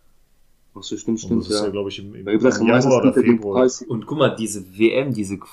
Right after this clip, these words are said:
Speaker 3: Club-W M ist
Speaker 2: Ja.
Speaker 3: jetzt mit zweiunddreißig Mannschaften, Alter.
Speaker 2: Nee, nee,
Speaker 3: Oder?
Speaker 2: nicht die, diese, diese noch nicht.
Speaker 3: Ah,
Speaker 2: Das
Speaker 3: nächstes
Speaker 2: nächste,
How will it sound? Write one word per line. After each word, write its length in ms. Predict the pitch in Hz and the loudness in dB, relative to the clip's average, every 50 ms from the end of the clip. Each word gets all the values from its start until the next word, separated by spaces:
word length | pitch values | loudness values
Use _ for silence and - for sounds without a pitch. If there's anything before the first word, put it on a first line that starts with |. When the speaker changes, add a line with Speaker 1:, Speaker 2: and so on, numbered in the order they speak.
| - - _ _ | -20 -20 _ _
Speaker 3:
Club-W 380 | - - 135 131 - - 113 107 | -8 -6 -6 -6 -4 -2 -2 -2
M 180 | 104 98 95 92 | -2 -4 -6 -8
ist 120 | - 98 98 | -8 -4 -4
Speaker 2:
Ja. 60 | 113 | -4
Speaker 3:
jetzt 100 | - 120 | -4 -4
mit 100 | 98 - | -6 -6
zweiunddreißig 600 | - - 120 113 113 110 101 104 104 98 - - | -6 -8 -8 -10 -12 -12 -12 -10 -10 -8 -10 -10
Mannschaften, 440 | 110 107 110 - 107 - _ - - | -12 -12 -14 -14 -16 -16 _ -20 -20
Alter. 340 | - 76 78 - - 127 - _ | -20 -20 -20 -20 -20 -20 -20 _
Speaker 2:
Nee, 140 | 107 104 107 | -14 -12 -10
nee, 200 | 104 104 101 104 - - 117 | -10 -10 -12 -12 -16 -16 -8
Speaker 3:
Oder? 140 | 101 107 120 | -4 -2 -2
Speaker 2:
nicht 160 | 135 131 - | -2 -2 -4
die, 140 | 127 127 120 | -8 -10 -8
diese, 320 | 101 120 131 127 147 131 117 | -6 -8 -8 -6 -8 -10 -10
diese 260 | - 110 120 139 127 | -10 -10 -8 -6 -6
noch 240 | 113 107 95 90 87 | -6 -6 -8 -8 -6
nicht. 100 | 92 98 | 0 2
Speaker 3:
Ah, 100 | 117 113 | 2 4
Speaker 2:
Das 40 | 117 127 | 4 4
Speaker 3:
nächstes 260 | 139 127 - 113 117 | 2 2 0 0 0
Speaker 2:
nächste, 320 | 120 120 104 98 90 95 | 2 2 2 2 0 -4